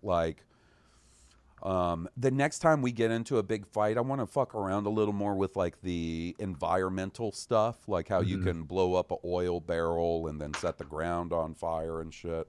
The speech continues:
Speaker 1: Probably end
Speaker 2: Yep.
Speaker 1: up killing myself
Speaker 2: <laughs> Yeah, it, it,
Speaker 1: accidentally.
Speaker 2: it cuts both ways, 'cause you'll have people run that are on fire trying to
Speaker 1: Mm-hmm.
Speaker 2: get to you, and then they'll blow stuff up near you.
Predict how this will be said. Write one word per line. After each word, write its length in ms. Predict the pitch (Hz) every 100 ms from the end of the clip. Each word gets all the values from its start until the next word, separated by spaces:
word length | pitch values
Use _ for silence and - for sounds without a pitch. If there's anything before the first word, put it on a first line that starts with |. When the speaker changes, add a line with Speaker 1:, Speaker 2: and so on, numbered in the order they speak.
| -
Speaker 1:
Probably 280 | - 80 73
end 100 | 104
Speaker 2:
Yep. 80 | 110
Speaker 1:
up 60 | -
killing 280 | 73 76
myself 520 | 73 76 76 73 - - _ _ _ _ _ _
Speaker 2:
<laughs> 80 | -
Yeah, 260 | 127 120 117
it, 240 | 120 139 151
it, 140 | 143
Speaker 1:
accidentally. 100 | - _ _ _ _ -
Speaker 2:
it 220 | 143 -
cuts 300 | - 156 -
both 320 | 131 131 117
ways, 360 | 117 117 110 104
'cause 280 | 120 107 98
you'll 140 | 107
have 300 | 107 101 92
people 380 | 113 104 104 92
run 520 | 95 98 95 95 90 - _ _ _ _ _ -
that 160 | 113 98
are 120 | 95
on 200 | 104 101
fire 640 | 90 110 95 92 90 87 92 117
trying 220 | 107 90
to 60 |
Speaker 1:
Mm-hmm. 60 | 92
Speaker 2:
get 160 | 95 -
to 100 | 107
you, 180 | 92 92
and 100 | 92
then 120 | 92
they'll 140 | 92 90
blow 360 | 87 95 90
stuff 320 | 87 98 85
up 160 | 95 85
near 260 | 95 95 90
you. 420 | 92 95 95